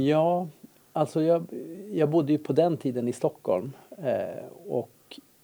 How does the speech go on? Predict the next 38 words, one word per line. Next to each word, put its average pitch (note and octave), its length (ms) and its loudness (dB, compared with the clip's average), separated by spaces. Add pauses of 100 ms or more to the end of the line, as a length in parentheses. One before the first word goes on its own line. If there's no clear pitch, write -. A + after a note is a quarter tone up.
(220)
eh, - 600 -10
jag C3 120 4
åkte C3+ 480 0 (240)
så - 180 -4
långt C3+ 220 2
jag B2+ 100 -6
kunde C3+ 380 0
med C3+ 200 -6
tunnelbanan B2 640 -2
för A#2 140 -8
att A#2 160 -2 (520)
åka C#3 300 -4
med B2 80 -2
mina A#2+ 260 -6
långfärdsskidor B2 760 -2
någonstans A2+ 540 -4
där - 80 -4
det - 60 -4
fanns - 400 -8
lite B2 240 -8
snö. C3+ 320 4 (420)
<laughs> - 500 -18
Till B2 140 -4
slut B2+ 220 -2
så B2 100 -4
insåg A#2 300 -2
jag A2+ 40 2
att A2 80 -4
det A2+ 80 -6
här A#2 100 -2
är A2+ 40 -2
helt A#2 340 -6
absurt, B2 640 -2 (280)
och B2+ 100 -2
då B2 80 2
vill A#2+ 220 0
jag A#2+ 120 0
ju - 120 0